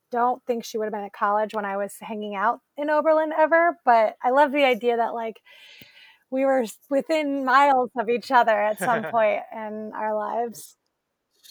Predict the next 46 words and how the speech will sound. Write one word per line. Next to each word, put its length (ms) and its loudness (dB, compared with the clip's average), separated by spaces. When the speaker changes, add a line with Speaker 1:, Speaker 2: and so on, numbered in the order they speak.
Speaker 2:
<laughs> 120 -20
Ships 440 2
in 100 6
the 100 2
Speaker 1:
Yeah, 60 0
Speaker 2:
night. 280 2
<laughs> 20 0
Speaker 1:
yeah, 20 0
exactly. 640 -4
Um, 460 -4
so 160 -6
I 20 0
love 220 0
Lynn 140 -8
Shelton 320 -6
very 200 -8
much. 320 -10
I'm 180 -12
feeling 300 -10
very 180 -4
sad, 500 -4
um, 400 -18
about 200 6
her 100 2
passing. 380 0
I'm 80 -10
having 220 -6
a 240 -6
really 240 -4
hard 200 -4
time 200 -8
with 200 -12
it. 220 -10
So 320 -10
if 60 -6
anyone 320 0
else 240 0
feels 300 -2
that 200 2
way 200 0
and 120 -6
wants 240 -12
to 260 -8
talk 280 -2
about 320 -12
her 680 2